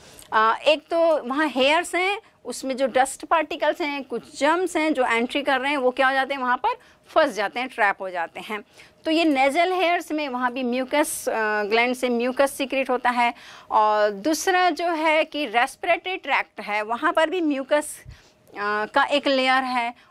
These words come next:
और यूरिनोजेनिटल जो मार्ग है वहाँ पर भी जो है म्यूकस का लेयर है, जो ये रोगाणुओं को, अ, बॉडी में एंट्री करने से ये रोकते हैं। तो ये सबसे बड़ा फिजिकल बैरियर है।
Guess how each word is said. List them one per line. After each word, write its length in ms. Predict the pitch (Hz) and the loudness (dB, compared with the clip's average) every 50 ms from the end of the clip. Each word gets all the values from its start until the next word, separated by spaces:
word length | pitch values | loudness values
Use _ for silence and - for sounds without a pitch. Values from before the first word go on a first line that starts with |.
| _ - | _ -6
और 200 | 233 220 220 226 | -4 -4 -4 -4
यूरिनोजेनिटल 1000 | 214 233 269 294 330 330 339 381 392 320 262 285 277 285 285 269 277 285 269 269 | -4 -4 -2 -2 0 0 0 0 0 -2 -2 -2 -2 -2 -2 0 0 0 0 0
जो 300 | 240 - 247 226 226 214 | -2 -2 -2 -2 -2 -2
मार्ग 400 | 214 220 226 240 254 269 285 277 | -2 0 2 2 4 2 2 0
है 120 | 302 302 | 0 -2
वहाँ 340 | 262 220 220 226 254 294 349 | -2 -2 -2 -2 0 0 0
पर 240 | 370 - 381 359 381 | 2 2 2 2 2
भी 180 | 320 330 339 302 | -2 -6 -8 -8
जो 140 | 330 302 | -8 -8
है 280 | 269 254 247 240 254 254 - - - - _ - 233 | -6 -4 -4 -4 -4 -4 -8 -14 -20 -20 _ -10 -8
म्यूकस 400 | 240 269 262 - 285 285 - - | -6 -6 -2 -2 -2 -2 -2 -2
का 120 | 320 269 | 0 0
लेयर 340 | 247 220 220 220 220 226 226 | 0 2 0 0 0 0 0
है, 180 | 240 254 254 240 | 0 0 0 -2
जो 380 | 214 - - 294 302 302 311 | -2 -2 0 4 6 6 6
ये 320 | 302 254 262 294 311 339 320 | 4 2 0 0 2 2 4
रोगाणुओं 640 | 294 262 254 240 254 262 285 349 403 415 415 415 | 4 2 2 2 2 0 0 0 0 0 0 0
को, 380 | - 403 359 330 - - - - - - - - - - | 0 0 -2 -2 -2 -4 -8 -12 -20 -20 -20 -20 -12 -8
अ, 220 | - 226 220 220 | -2 0 2 2
बॉडी 380 | 220 196 226 247 254 247 339 330 | 2 4 4 4 4 4 2 2
में 120 | 359 339 | 2 2
एंट्री 320 | 285 254 254 247 285 294 | 0 0 -2 -4 -6 -6
करने 280 | - 254 233 233 240 240 | -4 -4 -4 -4 -4 -6
से 160 | - - 262 | -6 -4 -4
ये 160 | 247 247 247 | 0 0 0
रोकते 400 | 226 202 208 202 - _ - 226 | 0 0 -2 -6 -6 _ -2 -2
हैं। 100 | 240 240 | 0 0
तो 120 | 233 - 247 | -2 -2 -2
ये 100 | 247 240 | -2 -2
सबसे 380 | - - 302 - - - 403 | -2 -4 -4 -4 -2 -2 0
बड़ा 240 | 381 339 262 254 254 | 2 2 4 4 4
फिजिकल 520 | 262 - - 214 196 214 233 - 254 240 220 | 2 0 -6 -10 -10 -6 -2 2 2 2 2
बैरियर 380 | 185 185 170 165 175 175 170 | 2 0 0 0 0 -2 -2
है। 200 | 165 170 165 - | -2 -4 -6 -8